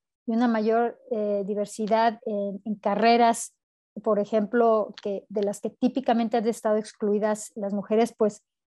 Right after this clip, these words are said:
genera beneficios y genera, eh, def-, eh, beneficios al, al generar esta inclusión que permite, eh,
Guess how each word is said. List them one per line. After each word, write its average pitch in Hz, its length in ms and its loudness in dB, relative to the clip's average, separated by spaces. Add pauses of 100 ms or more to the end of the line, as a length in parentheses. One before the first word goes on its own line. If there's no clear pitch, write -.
genera 240 400 2
beneficios 247 880 0
y 202 480 -2 (800)
genera, 233 580 0
eh, 240 80 0
def-, 208 320 -8
eh, 214 340 -2
beneficios 208 680 -4
al, 208 280 -4
al 202 420 -4 (340)
generar 220 340 2
esta 254 240 2
inclusión 220 720 -2
que 240 80 -18
permite, 208 840 -4
eh, 196 300 -4